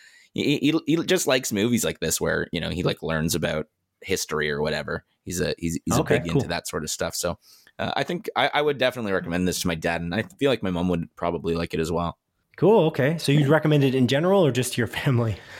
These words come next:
Speaker 1: Um, I would recommend it in general. Like, the, well, I would obviously kn-, know the person's, like, movie taste, and I, I would say, like, if you like biography movies, like biopics or whatever, and, you know, like, like these more, uh, nonfiction stories, then yeah, definitely,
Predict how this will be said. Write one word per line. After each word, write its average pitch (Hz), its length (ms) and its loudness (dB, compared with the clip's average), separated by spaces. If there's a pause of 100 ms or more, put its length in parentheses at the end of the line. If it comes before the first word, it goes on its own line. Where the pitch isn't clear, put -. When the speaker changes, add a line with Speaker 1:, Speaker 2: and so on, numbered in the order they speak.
(220)
Speaker 1:
Um, 165 320 2
I 190 80 0
would 247 120 0
recommend - 380 0
it 131 80 2
in 110 160 2
general. 95 520 0
Like, 101 160 2
the, 147 200 -2
well, 160 180 2
I 156 200 4
would 151 140 4
obviously 127 360 2 (100)
kn-, 95 220 0
know 95 240 2
the 85 460 2 (180)
person's, 92 300 0
like, 85 160 -2
movie 87 340 2
taste, 80 440 -4
and 85 100 -2
I, 82 160 -4
I 82 100 -4
would 85 140 -2
say, 87 180 0
like, 80 140 -4
if 80 80 -8
you 85 80 -2
like 90 200 0
biography 80 540 -4
movies, 78 420 -4
like 90 160 -6
biopics 80 520 -4
or 82 60 0
whatever, 80 340 -2
and, 82 200 -4 (1000)
you - 100 -2
know, 78 100 -2
like, - 280 -6 (280)
like 78 280 -4
these 80 280 -4
more, 80 400 0
uh, 82 260 -4 (800)
nonfiction 98 800 0
stories, 101 640 0
then 98 140 0
yeah, 98 160 0
definitely, 78 540 -6